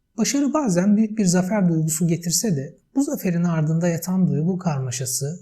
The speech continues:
çoğu zaman göz ardı edilir. Başarı elde ettiğimiz bir sonuçtan çok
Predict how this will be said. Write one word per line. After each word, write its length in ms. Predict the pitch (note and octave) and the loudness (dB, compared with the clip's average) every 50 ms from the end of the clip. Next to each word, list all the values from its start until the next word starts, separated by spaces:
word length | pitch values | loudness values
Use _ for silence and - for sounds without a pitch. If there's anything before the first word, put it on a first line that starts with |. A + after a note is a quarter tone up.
| - _ _ | -16 _ _
çoğu 260 | - - C#4 B3 A#3+ | -10 -8 -6 -4 -4
zaman 340 | F#3 D#3 D3+ E3+ F3 F#3 E3+ | -4 -4 -4 -4 0 0 0
göz 200 | D3+ C#3+ C#3 C#3+ | 0 0 -2 -4
ardı 240 | C3 B2 A#2+ A2 A#2 | -4 -6 -6 -8 -8
edilir. 480 | A#2 A2+ B2 A#2+ B2+ B2+ - - - _ _ _ _ _ _ _ _ _ _ _ _ _ - | -10 -12 -12 -14 -18 -20 -20 -20 -20 _ _ _ _ _ _ _ _ _ _ _ _ _ -2
Başarı 340 | E3 D#3+ - - F#3+ G3 G3+ | 0 0 2 2 2 2 2
elde 320 | F#3+ F3+ F3+ F3+ F3 F#3+ F#3 | 2 2 4 4 4 4 2
ettiğimiz 500 | F#3 - - F#3+ F#3 F#3+ F3+ F3+ F3+ F#3 | 2 0 0 2 2 4 4 4 4 4
bir 60 | F#3 | 4
sonuçtan 600 | F3+ - E3+ D#3+ D3+ D3 - - - A3 B3+ A#3 | 2 0 0 0 0 0 0 -2 -2 -2 -2 -2
çok 320 | - F#3+ G#3 A3+ - - | -2 -4 -6 -6 -8 -12